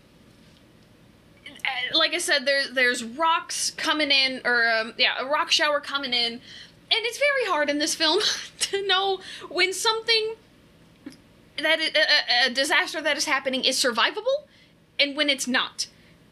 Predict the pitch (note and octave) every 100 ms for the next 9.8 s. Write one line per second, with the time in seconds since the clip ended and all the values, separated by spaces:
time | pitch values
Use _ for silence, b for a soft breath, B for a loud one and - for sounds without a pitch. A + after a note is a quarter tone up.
0 | - E4 G#4 F4+ B4 C5+ - C#5 B4+ C#4
1 | C4+ F4 G4 G4 A4 C4 G3+ C#4 F4+ A#4
2 | - D#4+ D#4+ F4 F#4+ F4+ D4+ E4 F4 F4
3 | C4 C4 F4+ F#4 F#4+ F4+ E4 D4+ C4+ B3
4 | - - - B B B - B3+ D4 F#4
5 | C#4 C#4+ A#3+ C4+ D#4 D#4+ C#4 A#3+ B3+ C4+
6 | C#4 D4+ C4+ C4 - B3 A#3 A#3+ A3+ C4
7 | B3+ A#3+ G3+ F#3+ - - C4+ A#3 A#3+ A#3
8 | A3+ G#3+ F#3+ D#3 F#3 D3 - B B B
9 | - C4 C4 C4+ C#4 G#4+ -